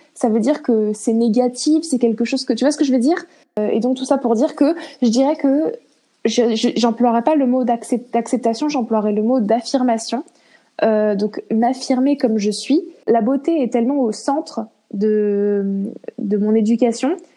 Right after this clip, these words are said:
que j'en ai un peu peur. En fait, j'en ai un peu peur et donc, euh, j'ai pas envie, j'ai ni envie de m'affirmer,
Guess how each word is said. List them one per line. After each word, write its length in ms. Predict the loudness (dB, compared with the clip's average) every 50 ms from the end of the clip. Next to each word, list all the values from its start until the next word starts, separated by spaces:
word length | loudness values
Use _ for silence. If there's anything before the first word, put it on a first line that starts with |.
| _ _ _ _ _ _ -2
que 320 | 0 2 2 4 2 2 0
j'en 160 | 0 0 2
ai 60 | 2 2
un 100 | 2 2
peu 140 | 0 0
peur. 320 | 0 2 2 0 0 -2 -6 _ _ -8
En 80 | -6 -2
fait, 180 | 0 0 0
j'en 140 | 2 0 0
ai 40 | 0
un 80 | 0 0
peu 100 | 0 0
peur 220 | 2 2 2 2
et 60 | 2
donc, 280 | 0 0 -2 -2 0 0
euh, 140 | 0 0 0 -2 -6 -14 -14 -8 -2
j'ai 160 | -2 0 2
pas 80 | 2 0
envie, 460 | 0 0 0 2 2 2 2 0 0 -2 -2
j'ai 160 | -2 0 2
ni 200 | 2 4 4 2 2
envie 200 | 2 0 0 0
de 100 | 0 0
m'affirmer, 680 | 0 0 -2 -2 -2 -2 0 0 0 0 0 -2 -4